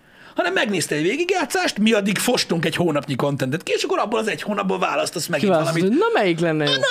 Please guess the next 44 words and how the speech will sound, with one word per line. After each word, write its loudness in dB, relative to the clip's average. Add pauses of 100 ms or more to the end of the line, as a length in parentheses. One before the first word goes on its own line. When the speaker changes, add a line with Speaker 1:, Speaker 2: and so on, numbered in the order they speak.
(120)
Speaker 1:
ez 0
tetszik, -4
akkor -2
megnézem 0
ezt -2
is. -2 (400)
Ut-, -2
addig 2
legyártunk 0
még 2
egy -2
hónapnyi 0
tartalmat, 0
akkor -4
utána 0
belenézel -2
a -4
következőbe, -2
hogy -4
itt 0
volt-e 0
olyan, 2
ami 0
tetszik. -4
És -2
akkor 0
érted, 0
így 0 (200)
a 0
normális 2
munkatempó -2
meg 0
lehet 0
nézni. -6
Nyilván 2
vannak 0
olyan 2
emberek, 2
akik -4
mindent 0
szeretnének 0
látni, 0 (680)
öm, 2
Speaker 2:
Az 0